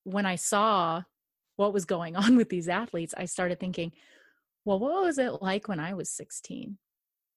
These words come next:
And I was like, "Well, you tried to eat well." Or, you know, you, like, you read through some magazines to try to learn how to eat well or better. And, you know, you stopped eating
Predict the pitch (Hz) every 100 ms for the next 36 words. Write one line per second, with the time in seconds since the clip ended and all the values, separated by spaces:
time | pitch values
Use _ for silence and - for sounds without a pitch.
0 | _ _ _ - 208 202 196 185 208 233
1 | 240 233 _ _ _ _ 180 170 - 180
2 | 233 247 - - 165 202 285 175 170 165
3 | 165 170 214 _ _ _ _ _ _ _
4 | - 226 233 226 202 226 190 175 - 170
5 | 196 196 196 - 277 269 202 180 160 156
6 | 202 240 190 160 160 180 - 190 - -
7 | 170 185 202 175 170 180 185 175 170 -
8 | - 175 240 - 156 151 156 175 175 165
9 | 156 156 175 240 - - _ _ _ _
10 | 185 170 165 160 160 196 165 160 160 165
11 | - 180 185 - 190 175 160 156